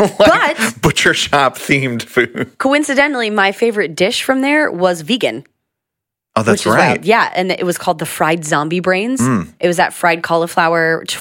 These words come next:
Speaker 2: uh, tossed in the spicy gochujang sauce.
Speaker 1: Yeah.
Speaker 2: Had, like, sesame seeds and scallions on top. Uh, completely vegan.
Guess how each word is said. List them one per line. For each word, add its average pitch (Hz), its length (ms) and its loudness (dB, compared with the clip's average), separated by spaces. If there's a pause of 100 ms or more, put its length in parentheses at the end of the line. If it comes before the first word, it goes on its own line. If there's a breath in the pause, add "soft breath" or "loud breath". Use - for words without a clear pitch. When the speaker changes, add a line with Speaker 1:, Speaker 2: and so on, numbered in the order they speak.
Speaker 2:
uh, 147 220 2
tossed - 340 -4
in 151 140 0
the 147 120 -2
spicy 156 340 -2
gochujang 202 680 -2
sauce. 247 400 -2 (140 loud breath)
Speaker 1:
Yeah. 85 200 -4
Speaker 2:
Had, 156 140 0
like, 127 140 -6
sesame 226 340 -2
seeds 208 320 -2
and 139 100 -8
scallions 190 360 0
on 175 120 0
top. 175 220 0 (540 soft breath)
Uh, 180 160 4
completely 240 440 -2
vegan. 139 340 -2